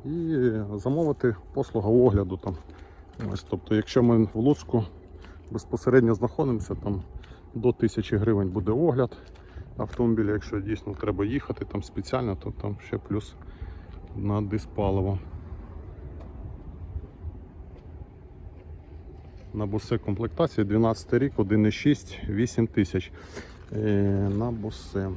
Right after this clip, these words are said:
Тобто, е, продали ми такий автомобіль, хто слідкує за каналом. Е, Меганчик у нас був один і шість, тобто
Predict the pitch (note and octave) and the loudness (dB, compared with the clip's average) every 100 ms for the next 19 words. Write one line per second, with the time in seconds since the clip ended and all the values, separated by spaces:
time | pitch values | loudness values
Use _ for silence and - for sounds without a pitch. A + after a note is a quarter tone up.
0 | - - A#2+ - - A#2+ A#2 A#2+ A2+ - | -8 -2 0 2 6 8 8 6 4 -2
1 | A2+ B2 B2+ B2 B2 A#2 A2 G#2 G2+ F#2+ | -2 0 2 2 0 0 -2 -4 -6 -8
2 | - - - B2 C3 D3+ D#3 B2+ A#2+ B2 | -10 -6 6 8 12 12 12 10 8 4
3 | - B2 A#2 - C3+ D#3 G3 F#3+ - - | 4 4 4 4 2 4 2 0 -2 0
4 | B2+ - - C3 A#2 A2+ B2 D3 F3+ F3 | 2 2 4 6 6 4 2 2 4 4
5 | E3 C3 - - - B2+ B2 A#2+ A#2 A#2 | 2 0 -6 -10 -6 0 4 6 6 4
6 | - - B2 B2+ A#2+ C#3 C3 - A#2 B2 | -2 -2 4 6 8 8 8 4 2 4
7 | A2 A2 A#2+ A2+ B2+ A2+ A2 C3 B2 A#2 | 4 6 6 6 2 0 2 6 6 4
8 | - F3 F#3+ - - - - - - C3 | 2 -2 -2 -2 -10 -16 -16 -16 -10 -10
9 | B2 - B2+ | -8 -4 -2